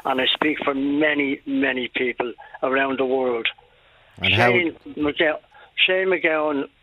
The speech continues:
Speaker 1: was a poet, um, all rolled in one. He was a dreamer, a poet. He really, he walked the walk and talked the talk.
Speaker 2: Mm-hmm.
Speaker 1: And back in Lon-, I went to London when I was only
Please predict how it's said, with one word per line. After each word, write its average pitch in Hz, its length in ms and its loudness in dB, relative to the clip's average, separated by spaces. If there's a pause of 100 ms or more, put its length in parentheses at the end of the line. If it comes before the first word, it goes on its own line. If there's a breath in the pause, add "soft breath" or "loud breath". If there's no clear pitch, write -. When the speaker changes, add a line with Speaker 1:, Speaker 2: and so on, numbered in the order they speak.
Speaker 1:
was 135 340 0 (460)
a 143 80 0
poet, 165 460 2 (1400 loud breath)
um, 135 460 0 (180)
all 165 260 4
rolled 147 400 2
in 131 200 0
one. 117 340 0 (180)
He 156 140 2
was 143 200 0
a 135 60 -6
dreamer, 156 600 0 (420)
a 143 100 2 (140)
poet. 143 420 0 (840)
He 170 220 2
really, 190 480 2
he 180 100 2
walked 175 460 0
the 170 80 2
walk 151 380 0 (540)
and 135 200 0
talked 143 380 0
the 151 60 0
talk. 120 360 -2 (160)
Speaker 2:
Mm-hmm. 104 360 -6 (260)
Speaker 1:
And 143 200 0
back 202 280 0
in 165 160 2
Lon-, 160 320 2
I 160 260 2
went 180 200 0
to 170 60 2
London 151 380 2
when 139 120 0
I 139 40 0
was 135 120 -2
only 143 220 2